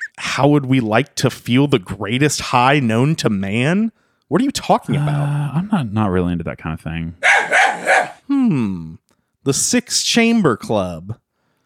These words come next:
Speaker 1: That doesn't sound so bad.
Speaker 2: So it's like a, like a Wu-Tang thing? It's seven, but
Speaker 1: Okay,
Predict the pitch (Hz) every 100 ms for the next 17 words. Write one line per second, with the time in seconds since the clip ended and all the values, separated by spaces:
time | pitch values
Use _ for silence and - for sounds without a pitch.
0 | _ _ - 247 226 104 135 98 95 -
1 | 95 95 90 117 220 147 123 147 147 117
2 | 104 101 104 104 92 120 - 165 175 -
3 | 190 220 240 - _ _ _ _ _ _
4 | - 85 - 82 78 - 117 101 - -
5 | - - - - - _ _ _ _ _
6 | _ - - - - - 107 190 117 175